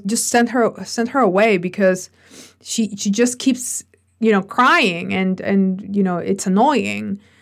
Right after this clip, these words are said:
That's kinda like the underlying feeling. And, um, he says the truth, "I was sent only to the lost sheep of Israel."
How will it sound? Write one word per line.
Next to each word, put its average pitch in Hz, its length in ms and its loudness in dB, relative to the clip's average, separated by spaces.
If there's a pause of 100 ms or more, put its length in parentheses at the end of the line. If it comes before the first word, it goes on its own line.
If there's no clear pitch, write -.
(180)
That's 104 220 0
kinda 208 260 0
like 202 200 2
the 196 160 -2
underlying 190 640 2
feeling. 202 840 -2 (340)
And, 214 540 2
um, 185 640 0
he - 300 0
says 240 340 2
the 220 80 2
truth, 240 540 2 (120)
"I 190 120 4
was 196 220 2
sent 240 360 2
only 226 360 4
to 247 140 -2
the 220 120 2
lost 180 500 2
sheep 202 460 0
of 185 180 -2
Israel." - 720 -2